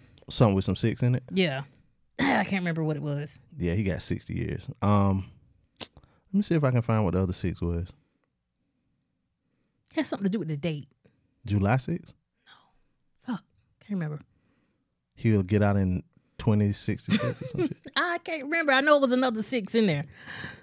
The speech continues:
Speaker 2: Um, so here's a follow-up to a story. Um, a few months ago, we told y'all about that student at the University of Kentucky
Speaker 1: Mm-hmm.
Speaker 2: that was, like, super racist on camera and then just had a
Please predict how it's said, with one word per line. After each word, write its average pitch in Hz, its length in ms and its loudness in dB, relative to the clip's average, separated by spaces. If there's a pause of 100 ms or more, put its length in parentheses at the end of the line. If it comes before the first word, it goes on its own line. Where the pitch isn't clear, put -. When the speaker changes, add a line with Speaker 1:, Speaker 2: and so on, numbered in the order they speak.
(160)
Speaker 2:
Um, 214 520 2 (340)
so 254 180 6
here's 320 280 4
a 220 120 4
follow-up 208 880 0 (280)
to 196 680 0 (240)
a 185 220 2
story. 190 720 2
Um, 175 480 0 (440)
a 190 60 -2
few 226 200 2
months 208 220 0
ago, 190 160 2
we 180 140 0
told 170 240 -2
y'all 165 160 2
about 160 220 0
that 160 180 -4
student - 640 -2
at 156 320 -4
the 156 80 -2
University 156 560 -2
of 147 100 -4
Kentucky 175 520 -6 (340)
Speaker 1:
Mm-hmm. 87 220 -2 (140)
Speaker 2:
that 170 220 0
was, 170 220 2
like, 151 200 -2
super 208 360 0
racist 170 420 2
on 175 160 0
camera 175 580 2
and 156 180 0
then 160 200 0
just 160 160 0
had 170 240 2
a 147 240 -4